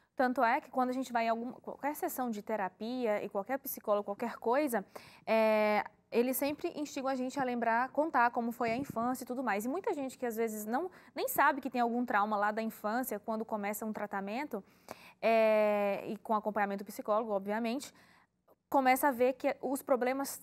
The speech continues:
são lá, arraigados lá na infância, no passado e tudo mais,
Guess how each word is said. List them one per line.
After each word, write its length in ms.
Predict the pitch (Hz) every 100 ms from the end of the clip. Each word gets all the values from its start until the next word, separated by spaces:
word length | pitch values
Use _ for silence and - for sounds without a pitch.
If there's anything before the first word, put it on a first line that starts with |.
| - -
são 260 | - 285
lá, 220 | 262 240 240
arraigados 680 | 233 240 226 220 220 226
lá 460 | 226 247 330 359 339
na 100 | 294
infância, 520 | 277 254 254 262 254
no 80 | 240
passado 640 | 233 233 - 214 226 233 220
e 20 |
tudo 200 | 220 226
mais, 380 | 208 202 233